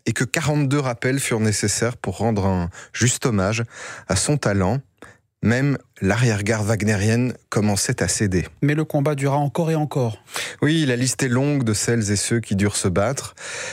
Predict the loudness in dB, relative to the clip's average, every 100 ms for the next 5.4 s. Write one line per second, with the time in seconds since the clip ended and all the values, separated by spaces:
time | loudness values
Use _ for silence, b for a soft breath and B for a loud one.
0 | B 2 2 2 0 2 0 2 0 -2
1 | 0 0 2 0 0 0 2 2 2 2
2 | 0 0 0 0 0 -2 0 0 0 0
3 | 0 0 0 -2 -2 0 2 4 2 2
4 | 2 2 2 2 2 2 2 0 0 0
5 | 2 2 0